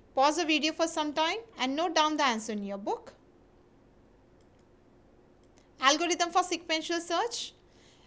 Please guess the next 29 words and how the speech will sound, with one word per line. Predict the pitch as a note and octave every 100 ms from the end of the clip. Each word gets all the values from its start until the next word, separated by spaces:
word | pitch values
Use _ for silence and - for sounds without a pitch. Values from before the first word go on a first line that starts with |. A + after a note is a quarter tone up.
| -
At | C#4+
the | D#4
very | E4 G4
first | A4 D#4+ D#4+
step, | - C4+ C4+
input | D4+ D#4+ D#4+ A4
an | G#4+ E4
array | B3+ B3+
of | A#3 A3 -
an | A#3+ A#3+
element | A3 G3+ G3+ D4 A4+ - - _ -
and | C#4 D#4
target | D4+ D4 F4 F4
to |
be | G3 G#3+
searched. | - - - - - - - - _ _ _ - - _ _ _ _ - - - _ -
Then | D4+ D#4+
initialize | F4 G#4 G4 F#4+ F#4 G#4 G4+
the | E4+
pointer | C#4 B3+ B3+ -
I | B3 C#4+
equal | E4 D#4 D#4+
to | D4+
zero | A#3 G#3 G#3 D#4+ - - - -
and | D#4 D#4+
repeat | F#4 B4
step | - - C4+ A#3+ -
three | - B3 E4 G4
if | C4+ C4+